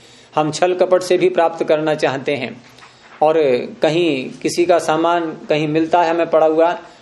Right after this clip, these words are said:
तो हम चाहते हैं अब जिसका भी सामान है ये वो हमसे पूछे नहीं या वो तलाश न करे, तो अच्छा है हम चुपचाप रहना चाहेंगे उस काल में।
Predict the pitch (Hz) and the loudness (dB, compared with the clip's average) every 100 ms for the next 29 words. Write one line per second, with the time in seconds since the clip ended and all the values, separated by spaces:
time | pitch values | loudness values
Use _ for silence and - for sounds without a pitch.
0 | - _ - 151 156 160 156 156 180 170 | -20 _ -2 0 0 0 0 0 0 2
1 | 156 156 170 170 165 160 165 170 151 165 | 0 0 0 0 0 0 0 0 2 2
2 | 175 165 151 160 156 170 170 - - - | 2 2 0 0 0 0 0 -4 -16 -20
3 | - - 160 175 190 175 147 143 110 139 | -18 -4 -2 0 0 0 0 -4 -4 0
4 | 156 170 156 156 180 - 175 170 165 139 | 2 2 2 2 2 0 -2 0 2 2
5 | - - - - 165 165 185 156 120 - | -2 -12 -8 0 0 0 -2 0 -2 -2
6 | - 147 143 165 160 175 175 165 175 170 | -6 -6 -2 -2 2 0 2 0 0 0
7 | 175 175 170 170 160 160 156 160 120 | 0 0 0 0 0 -2 0 -2 -6